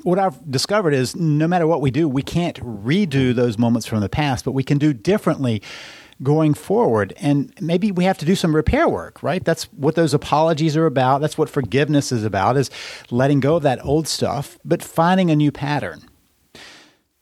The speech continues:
So lately, I have been, uh, answering questions that have been submitted by people listening, and I'm gonna continue that today. Um, I'm just gonna use the first initial of this person as G,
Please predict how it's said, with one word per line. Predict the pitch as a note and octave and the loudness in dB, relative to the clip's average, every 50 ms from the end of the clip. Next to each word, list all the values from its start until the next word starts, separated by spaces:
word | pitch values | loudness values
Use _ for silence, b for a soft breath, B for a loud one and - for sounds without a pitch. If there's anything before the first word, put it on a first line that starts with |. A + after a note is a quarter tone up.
| _ _ | _ _
So | - - E3 | -2 0 2
lately, | F3 A#3 C#4 B3 G3 F#3 F3+ F3+ - | 2 2 0 0 0 0 0 2 0
I | - D3 D#3+ E3 | 0 2 2 4
have | D#3 D3+ D3+ C3 A#2 | 4 4 2 0 0
been, | C3+ C#3 C#3 C3+ C3+ C3+ A2+ | 0 2 2 4 2 2 0
uh, | - - - - B2 - - | -4 -10 -14 -14 -14 -6 -2
answering | D#3+ F3 A#3 A3+ - F#3+ D#3+ C3 | 0 0 0 0 0 2 2 2
questions | - - - A3 A#3 F3+ - - - A2 G#2+ A#2+ A#2+ A#2 | 0 0 0 0 0 2 0 -2 0 0 0 0 2 2
that | C#3+ C#3 | 2 0
have | C3+ A2+ | 2 2
been | C#3+ C#3 C3+ | 2 0 0
submitted | - - B2+ A2 A#2 C3+ C#3+ D3 C#3+ B2 A#2 | 0 -2 -2 0 2 2 2 2 0 0 0
by | - B2 A#2+ A#2 | 0 2 2 0
people | - - A#2+ A2 - A#2 G#2+ G#2+ | 2 0 0 0 2 0 -2 0
listening, | G2+ G2+ - - - A#2 A#2+ B2 A#2+ | -2 -2 -2 0 0 2 2 4 4
and | A#2+ B2+ A#2+ G2+ B B B B B | 4 2 0 0 B B B B B
I'm | - C#3 D#3 E3+ | -2 0 2 2
gonna | E3+ F3 E3 | 2 2 0
continue | - C#3 A#2+ - - G3 G3 F#3+ D#3 C#3 | 0 -2 -4 0 0 0 2 2 2 4
that | C3+ C3 C3 - | 2 2 2 0
today. | - - A#2+ G#2+ A#2 G#2+ F#2 F2+ F#2 G#2+ C3 C3+ B2+ B B B B B B B B B | -4 -6 -2 0 0 0 0 0 0 0 0 -2 -4 B B B B B B B B B
Um, | - A#2+ A#2+ A#2+ A#2+ A#2+ A#2+ B2 - - C3+ | -2 0 2 2 2 0 0 -2 -6 -6 -2
I'm | C#3 C3 C#3 C3 B2+ | 0 2 2 2 2
just | B2 C3 - - | 0 0 0 0
gonna | D#3 D3 D3 | 0 2 2
use | D3 D3 D3 C#3 A#2 | 4 2 2 0 0
the | B2+ | -4
first | - - C#3 C#3+ - - | 0 0 0 0 2 2
initial | C3 A#2+ B2+ C3 - C#3+ C3 B2+ | 2 2 2 2 0 0 0 0
of | A#2+ | 2
this | A2 C3 B2+ | 0 -2 -2
person | - - B2+ B2+ - - A#2 | 0 0 0 0 0 0 0
as | A2 G#2 G2+ F#2+ - - G#2 | 0 -2 -4 -8 -10 -12 -8
G, | F#2+ F#2 A2+ A#2+ A#2 A2 C3+ F#3+ G#3+ - | -4 -2 2 2 2 2 2 -2 -4 -6